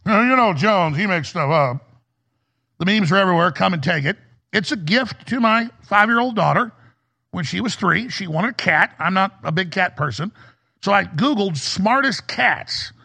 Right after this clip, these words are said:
I didn't want a fancy cat. I didn't want to, I wanted to know smartest cats or cat most like a dog. And that was a ragdoll.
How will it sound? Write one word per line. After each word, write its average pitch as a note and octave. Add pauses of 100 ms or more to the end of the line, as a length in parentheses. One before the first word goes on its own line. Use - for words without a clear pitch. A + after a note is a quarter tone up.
(160)
I F3
didn't C4+
want C4+
a F3+
fancy A3
cat. G#3
I G3
didn't G#3+
want G#3+
to, - (280)
I G#3
wanted C#4+
to B3
know A#3 (920)
smartest B3+
cats A#3
or F#3
cat C#4+
most F#3+
like G#3
a F#3
dog. D#3
And D#3
that G3
was F3
a D3+ (2000)
ragdoll. D3+